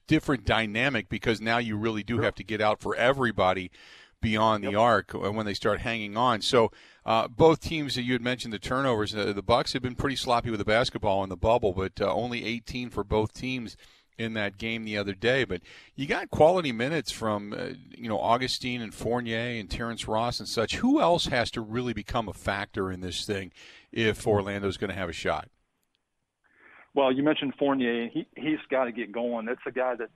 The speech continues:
Speaker 2: that, you know, averaged twenty points a game in the regular season meetings with Milwaukee. That was the, the highest scoring average for the Magic. You know, he shot fifty percent from the three-point line. He just hasn't found his rhythm. Now, part of it was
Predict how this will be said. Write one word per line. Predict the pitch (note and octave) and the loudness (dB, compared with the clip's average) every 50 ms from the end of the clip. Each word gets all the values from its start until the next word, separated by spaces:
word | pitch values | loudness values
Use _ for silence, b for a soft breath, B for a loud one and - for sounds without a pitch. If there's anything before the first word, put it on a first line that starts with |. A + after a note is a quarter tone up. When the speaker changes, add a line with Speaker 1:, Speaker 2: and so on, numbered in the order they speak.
| _ - | _ -6
Speaker 2:
that, | B2 A2+ G2+ - _ _ - | -6 -6 -6 -10 _ _ -8
you | C#3 B2 | -4 -4
know, | A#2 A2 | 0 2
averaged | A#2+ C3+ C3+ C3 B2+ - - | 2 2 2 2 -2 -2 -2
twenty | D#3 D3 C#3+ - | -2 -2 -2 -2
points | - D3+ C3+ - | -4 -6 -4 -4
a | C3 A2+ | -4 -4
game | B2 B2 B2+ B2 | -2 -2 -2 -2
in | B2 A#2 | -4 -4
the | G#2+ | -2
regular | G2+ A#2+ A#2+ B2 A#2+ A#2 - - | -2 -2 -2 -2 -4 -4 -4 -4
season | B2+ B2+ A#2+ C3 C3 B2+ | -4 -4 -4 -4 -6 -4
meetings | B2+ B2+ B2 B2+ B2+ B2 - | -4 -4 -4 -6 -6 -6 -6
with | B2+ - - - _ - | -6 -6 -8 -14 _ -6
Milwaukee. | B2+ B2+ B2 B2 B2+ B2+ - - | -4 -2 2 2 2 2 2 0
That | A#2 A2 A2 | -4 -4 -4
was | A2+ A2 - | -8 -10 -10
the, | - A2 G#2+ G#2 - | -8 -8 -8 -6 -4
the | G#2+ G#2 | -2 -2
highest | B2 A#2+ A2+ - - | 0 0 0 -2 -4
scoring | - - B2 B2 B2 A#2+ | -6 -6 -6 -6 -4 -2
average | A#2 A#2+ A#2+ A#2+ A#2 - - | -2 -2 -2 -2 -6 -6 -6
for | - A#2 | -6 -6
the | G#2+ A2 | -6 -6
Magic. | A2 A2 A2+ A#2 A#2+ A#2+ A#2 - - B B B B B B B B B B _ | -6 -4 -4 -4 -4 -4 -6 -6 -10 B B B B B B B B B B _
You | B2+ B2 | 0 2
know, | A#2+ A2+ | 2 2
he | A2 B2+ - _ - - - | 0 -2 -6 _ -4 -2 0
shot | C#3 G#2+ - - | 0 0 0 -2
fifty | D3 C3 - | -2 -2 -2
percent | - A#2 - - B2+ A#2+ - | -4 -4 -4 -4 -4 -4 -4
from | A#2 | -6
the | G#2+ - | -8 -4
three-point | - B2+ A#2+ - - B2 A#2 A2+ | -2 -2 -2 -2 -4 -6 -6 -4
line. | A2 G#2+ A2 G#2+ A2 A2 - B B B B B B B | -4 -4 -4 -4 -4 -6 -10 B B B B B B B
He | - C#3 | -4 -2
just | A#2 - F3 F3+ - - - | 0 0 0 0 0 0 2
hasn't | D#3 D3 D3+ C#3 C3 A#2 - | 2 2 2 0 -2 -2 0
found | C3 B2+ B2+ B2 | 0 0 2 0
his | A2 G2 | 0 0
rhythm. | A#2 A#2+ A2+ A2 A2 | -2 -2 0 0 0
Now, | A2+ A2 | -2 -2
part | - - - E3 E3+ | -2 0 2 2 2
of | D#3+ D3 | 2 0
it | C#3+ | -2
was | B2 B2+ B2+ B2 B2 | -2 -2 0 0 0